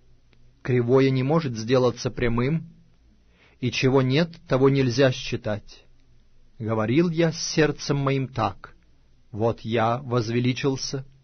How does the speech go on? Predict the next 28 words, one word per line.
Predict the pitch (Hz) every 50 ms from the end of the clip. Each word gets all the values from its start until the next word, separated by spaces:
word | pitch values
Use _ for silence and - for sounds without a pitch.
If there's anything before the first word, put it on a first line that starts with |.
| _ _ _ _ _ _ _ - - - - - -
и | 131 123
приобрел | 107 - 120 127 123 113 117 131 139 143 139
мудрости | 135 143 151 151 131 139 139 131 - - 135
больше | 123 117 120 135 156 165 160 - - 160
всех, | - - - - - 170 165 165 -
которые | - - 120 - 135 131 127 117
были | 117 127 127 127
прежде | 120 123 120 127 135 139 131 123 123 127 135
меня | 135 135 135 135 143 139
над | 135 131 131 127 -
Иерусалимом, | - 147 131 131 120 - - 135 131 127 131 143 147 139 139 135 - - - - _ _ - - - - - _ -
и | - 131 127
сердце | - - - 196 208 202 190 - - - 170
мое | 175 170 165 165 160
видело | 143 147 156 143 135 139 135 131
много | 123 120 123 139 170 196 185 175 180
мудрости | 175 170 180 180 165 156 143 131 - - - 147
и | 147
знания. | 131 110 120 135 135 120 107 101 98 95 92 87 - _ _ _ _ _ _ _ _ _ _ _ _ _ _ _ _ _ _ _
И | - 120
предал | 113 - 113 107 - 110 113 113 117 110
я | 110 107
сердце | - - - - 180 180 165 - - 175
мое | 160 160 156 151
тому, | 147 - - 151 139 135 135 131
чтобы | - - 139 131 127
познать | 131 - 135 131 117 113 117 135 143 123 117 - -
мудрость | 120 131 135 127 117 123 139 143 - - - -